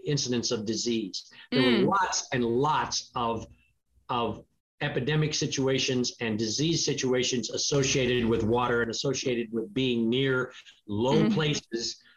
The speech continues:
Speaker 1: along the Ohio and along creeks like that and everything, where people didn't want to settle. And
Speaker 2: Mm-hmm.
Speaker 1: so they, they walked up, they, they went up into the,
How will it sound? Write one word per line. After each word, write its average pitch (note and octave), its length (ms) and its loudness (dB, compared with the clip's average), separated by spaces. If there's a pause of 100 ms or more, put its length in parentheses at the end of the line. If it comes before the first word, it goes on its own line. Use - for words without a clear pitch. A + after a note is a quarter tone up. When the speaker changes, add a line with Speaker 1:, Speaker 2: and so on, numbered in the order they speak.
(100)
Speaker 1:
along C3 380 0
the C3+ 120 2
Ohio B2 560 -2
and A2 80 -2
along A#2+ 420 -2
creeks C#3+ 480 -2
like A#2+ 240 -2
that A#2+ 220 -4
and A#2+ 80 -2
everything, A2+ 280 0 (280)
where A2+ 140 -2
people C#3 440 -2
didn't C3+ 360 0
want A#2 340 -2
to A#2+ 80 -4
settle. - 560 -6 (180)
And A3 200 0
Speaker 2:
Mm-hmm. G#3 260 0
Speaker 1:
so F3+ 120 -2
they, A#2+ 120 -2 (340)
they A#2 220 0
walked D3+ 500 0
up, D#3 320 -4 (380)
they, A#2+ 280 -2
they A#2 100 0
went E3+ 200 2
up - 200 -4
into F3+ 240 2
the, D#3+ 420 2